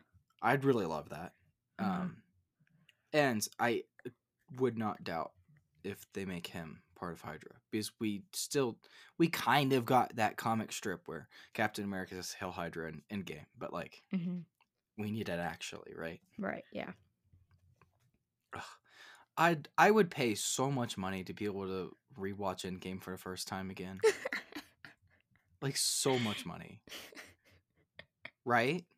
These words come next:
Speaker 2: Yeah. I don't know if
Speaker 1: Ugh.
Speaker 2: I'd pay money, but if given the chan-, I, I'd
Speaker 1: Or
Speaker 2: pay,
Speaker 1: to be,
Speaker 2: like
Speaker 1: like, to watch me watch Endgame for the first time.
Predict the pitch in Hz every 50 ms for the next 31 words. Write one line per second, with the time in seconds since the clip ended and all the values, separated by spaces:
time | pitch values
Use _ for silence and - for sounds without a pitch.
0 | _ _ - 226 240 247 233 220 208 202 202 226 - _ _ - - - - -
1 | - - _ _ _ _ _ _ _ _ _ _ _ _ _ _ _ _ _ _
2 | _ _ _ _ - - 262 294 - 277 226 196 180 - - - - - - -
3 | 175 175 170 160 156 160 170 185 233 220 190 196 196 202 226 214 175 - - _
4 | _ _ _ _ - - - _ _ _ _ - 202 202 208 196 - - - 214
5 | 220 208 202 190 190 190 185 - - - - - 269 240 233 - - _ _ -
6 | - - 311 - - - 311 359 381 392 381 370 370 208 - 254 220 190 190 175
7 | 151 143 - - 196 190 156 135 131 127 131 139 135 - - - 170 143 143 143
8 | 151 151 160 175 175 - - - _ _ _ _ - 147 147 151 160 175 - -
9 | - - - 175 165 170 165 165 170 170 170 175 180 175 175 180 180 180 175 -
10 | - 180 175 175 185 -